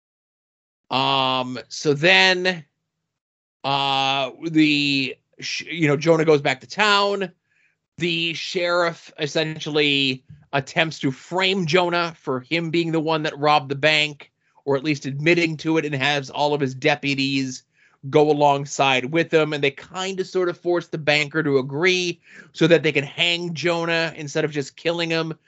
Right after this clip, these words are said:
by making a big to-do of it in the town square, of course.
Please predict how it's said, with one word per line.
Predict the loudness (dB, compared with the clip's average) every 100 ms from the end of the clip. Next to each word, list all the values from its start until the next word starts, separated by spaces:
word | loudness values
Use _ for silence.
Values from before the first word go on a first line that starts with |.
| _ _ 0
by | 2
making | 2 0 0
a | -4
big | -2 -4 -4 _ _
to-do | -8 -8 -2 2 4
of | 6
it | 2
in | -2
the |
town | -4 -2 -2 -2 -10
square, | -16 -8 0 2 2
of | 0
course. | -2 0 0 -2 -8